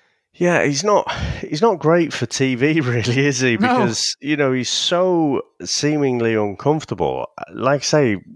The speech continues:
Speaker 1: once they dragged some words out of him, you know, he, he sort of warmed up a little bit and said, you know, she makes him nervous and what have you, but, and he does find her attractive, but it's,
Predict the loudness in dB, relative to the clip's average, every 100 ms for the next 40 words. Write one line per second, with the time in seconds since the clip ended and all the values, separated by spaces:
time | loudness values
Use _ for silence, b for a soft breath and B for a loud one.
0 | _ 0 2 2 -2 2 2 2 -8 0
1 | 0 0 -6 -4 0 0 2 2 2 2
2 | 2 2 0 -2 -4 -8 -12 B B B
3 | B -4 0 0 -2 -4 -4 -4 -4 -2
4 | 0 0 2 4 4 0 0 0 -4 -4
5 | -4 -2 -2 -4 -6 -2 -2 -4 -6 -6
6 | -4 -6 -10 -10 -8 -4 -6 -6 -8 -4
7 | 2 2 4 0 -2 -6 -4 -2 -2 -4
8 | -4 -4 -4 -4 -4 B B B B B
9 | B -8 -4 -4 -4 -2 -2 -2 -2 -2
10 | 0 -2 -4 -4 -6 -6 -6 -4 -2 -2
11 | -6 -12 _ _ -8 -8 -10 _ -4 -4
12 | -4 -6 -6 -6